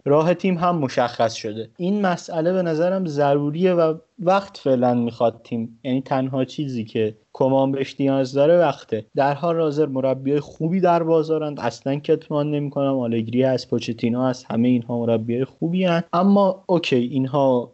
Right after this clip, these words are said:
اومدن مشکل بارسا حل می‌شه، یعنی تو هفته هشتم لالیگا و حالا مثلاً بارسا شش تا بازی کرده این اتفاق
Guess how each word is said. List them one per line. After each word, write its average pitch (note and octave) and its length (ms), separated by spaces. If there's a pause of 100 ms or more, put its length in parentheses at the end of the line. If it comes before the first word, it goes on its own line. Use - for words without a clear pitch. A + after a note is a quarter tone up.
اومدن C3+ 480
مشکل C#3+ 380
بارسا C3+ 380
حل D3+ 240
می‌شه، C3 280
یعنی A#2+ 260
تو C3+ 140
هفته B2+ 680
هشتم C#3 460
لالیگا B2 520
و C3+ 40
حالا B2+ 320
مثلاً B2 320
بارسا B2 340
شش - 320
تا A#2 100
بازی A2+ 220
کرده A2 460
این C#3+ 180
اتفاق C3+ 640